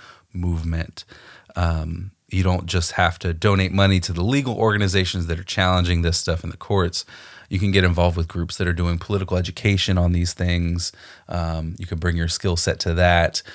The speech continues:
You can go just to learn, too. Um, you know, you can join your local library groups, uh, or join the school board organizations. Um,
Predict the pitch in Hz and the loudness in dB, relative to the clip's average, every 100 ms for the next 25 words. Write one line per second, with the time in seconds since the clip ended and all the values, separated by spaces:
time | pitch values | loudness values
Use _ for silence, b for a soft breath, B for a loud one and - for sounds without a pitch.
0 | B - 101 131 113 101 110 113 110 110 | B -8 -2 0 2 6 6 6 2 -2
1 | - 117 120 151 104 90 - 131 90 B | 0 0 2 0 -2 -4 -2 0 -2 B
2 | B B - 98 87 82 - _ _ _ | B B 2 4 4 2 -2 _ _ _
3 | _ 95 92 85 90 98 85 90 90 85 | _ 0 2 0 0 -2 0 0 0 -2
4 | 85 82 85 95 107 110 101 101 104 104 | -2 -2 2 4 4 2 2 2 0 0
5 | - - B B - 87 85 82 87 92 | -2 -4 B B -6 -2 0 0 0 0
6 | 92 87 85 - 120 107 104 98 101 101 | 0 0 -2 -2 -2 2 2 2 0 0
7 | 98 92 95 92 - 95 92 90 - B | 0 2 2 0 -2 -2 -2 -2 -4 B
8 | B B B - 87 85 82 90 87 | B B B -6 -4 -2 -4 -6 -10